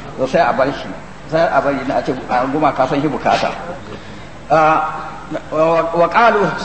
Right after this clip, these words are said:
sannan suka ce, "Inna Allaha ganiyyun," Allah wadatacce ne an haza daga wannan, saboda ko rabon sa ya rage ba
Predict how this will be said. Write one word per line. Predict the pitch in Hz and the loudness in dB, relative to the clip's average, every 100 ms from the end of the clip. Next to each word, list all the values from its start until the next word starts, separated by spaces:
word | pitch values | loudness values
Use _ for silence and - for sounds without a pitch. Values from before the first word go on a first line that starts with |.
| - | -8
sannan | - 220 196 | 0 2 4
suka | 190 180 - | 2 2 2
ce, | 143 175 | 0 0
"Inna | 220 196 | 2 4
Allaha | 208 202 165 | 4 4 4
ganiyyun," | 156 160 127 - | 2 0 -2 2
Allah | 202 208 | 2 4
wadatacce | 170 143 147 190 214 196 | 4 4 2 2 0 2
ne | 151 | 2
an | 151 | 4
haza | 160 160 147 | 4 4 2
daga | 135 | 2
wannan, | 139 135 151 | 2 2 0
saboda | 175 151 151 | 2 4 4
ko | 180 | 4
rabon | 165 143 160 | 2 2 2
sa | 139 | 4
ya | 139 | 4
rage | 156 139 | 4 2
ba | 143 | 2